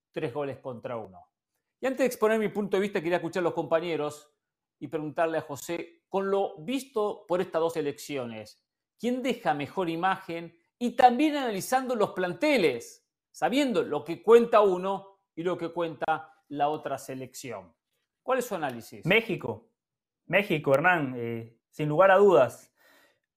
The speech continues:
Speaker 2: Me parece que el verdadero parámetro para ambas selecciones era Alemania. Y allí vimos que una selección mexicana con menos talento termina emparejando el partido gracias al planteamiento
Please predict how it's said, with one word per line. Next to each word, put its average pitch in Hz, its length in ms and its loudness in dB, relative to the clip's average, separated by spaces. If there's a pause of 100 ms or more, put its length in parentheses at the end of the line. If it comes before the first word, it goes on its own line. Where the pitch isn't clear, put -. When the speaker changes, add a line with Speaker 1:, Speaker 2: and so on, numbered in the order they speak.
(140)
Speaker 2:
Me 165 160 2
parece 208 360 2
que 175 80 0
el 151 220 -2
verdadero 160 560 6
parámetro 165 500 2
para 139 220 2
ambas 175 220 0
selecciones 165 540 -6
era 165 280 4
Alemania. 123 720 -6 (580)
Y 165 140 -2
allí 175 280 2
vimos 226 360 -2
que 175 100 -4
una 214 220 -2
selección 185 540 -6
mexicana 170 800 -8
con 123 180 -14
menos 214 260 -8
talento 175 600 -6 (460)
termina 185 540 -2
emparejando 147 640 -2
el 208 100 -4
partido 180 460 -4
gracias 190 540 0
al 139 120 -6
planteamiento 170 920 -8